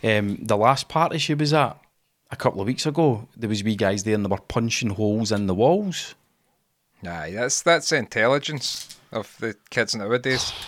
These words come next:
Speaker 2: I actually think the kids nowadays are all right. That's unusual to me to hear that.
Speaker 1: I, I was shocked.
Speaker 2: Usually, the, the young, the young teams seem fine nowadays, punching holes in walls. I mean, wha-, I don't know. Fair enough. I suppose it's better than,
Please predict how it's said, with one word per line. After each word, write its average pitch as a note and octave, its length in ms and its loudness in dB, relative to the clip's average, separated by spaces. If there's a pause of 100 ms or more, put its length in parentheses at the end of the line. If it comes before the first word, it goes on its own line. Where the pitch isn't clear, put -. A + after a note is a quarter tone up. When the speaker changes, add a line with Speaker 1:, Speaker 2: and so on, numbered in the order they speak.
(680)
Speaker 2:
I G3 180 8
actually G3+ 220 2
think B2+ 80 -4
the A2 60 -8
kids - 280 -2
nowadays A#2+ 420 0
are A#2 120 0
all G#2+ 100 4
right. C#3+ 160 4
That's D#3 320 2
unusual B2+ 520 0
to C3+ 80 -6
me C3+ 260 -8 (720)
to A2 100 -8
hear B2 240 2
that. C3+ 260 2 (960)
Speaker 1:
I, D3 160 6
I E3 160 2
was F#3+ 160 0
shocked. - 360 2
Speaker 2:
Usually, C3+ 180 0
the, - 260 -12
the C#3+ 160 -2
young, E3+ 300 4
the E3 80 -4
young E3 200 4
teams D#3 280 -4
seem A#2+ 180 -2
fine B2+ 380 0
nowadays, D#3 420 0
punching F3 380 -2
holes E3 260 -2
in C#3 100 -6
walls. F3+ 420 0 (460)
I B2+ 80 0
mean, D#3+ 180 2
wha-, - 160 -6 (220)
I - 60 -10
don't F#2 140 -6
know. D#2+ 200 -14
Fair E3 240 4
enough. A2 420 -6
I - 60 -2
suppose E3+ 380 0
it's C#3+ 140 -4
better A2 300 4
than, G#2 200 0